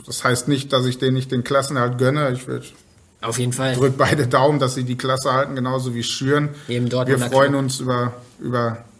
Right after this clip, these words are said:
Speaker 1: jede Dortmunder Mannschaft,
Speaker 2: Mhm.
Speaker 1: die in der Westfalenliga, Oberliga, Landesliga oder so spielt. Äh, nur muss man das natürlich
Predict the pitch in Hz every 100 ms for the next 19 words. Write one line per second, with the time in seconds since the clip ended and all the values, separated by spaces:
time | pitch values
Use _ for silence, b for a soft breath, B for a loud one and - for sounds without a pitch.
0 | _ _ - 131 135 127 - 135 123 127
1 | 127 139 110 127 123 117 - 135 131 131
2 | 127 139 135 131 123 127 123 120 123 131
3 | 123 131 127 127 123 120 123 - 131 127
4 | 131 131 B B B B B B B 127
5 | 123 120 120 120 131 123 131 131 139 127
6 | 120 - 135 123 -